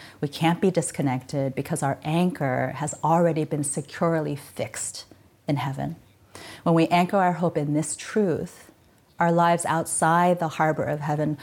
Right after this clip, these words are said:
no matter how tumultuous, will not defeat us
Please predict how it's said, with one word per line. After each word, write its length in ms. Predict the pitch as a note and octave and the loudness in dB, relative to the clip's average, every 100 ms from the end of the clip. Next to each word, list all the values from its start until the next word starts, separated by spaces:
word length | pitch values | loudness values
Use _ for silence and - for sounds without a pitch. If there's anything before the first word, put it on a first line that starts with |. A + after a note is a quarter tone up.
| - - | -8 0
no 60 | |
matter 260 | D#3+ E3 E3 | 2 4 4
how 280 | D3+ G#3+ A#3+ | 4 4 4
tumultuous, 1000 | A3+ F#3+ F#3 F#3 - - D#3+ - - - _ _ _ _ | 2 2 2 0 -4 -4 -6 -8 -12 -18 _ _ _ _
will 160 | D#3+ D#3+ | 0 2
not 360 | D3+ C#3+ B2 | 4 2 0
defeat 380 | - C3+ - C#3 | -4 -6 -6 -6
us 400 | A#2+ C#3+ - - | -4 -6 -10 -14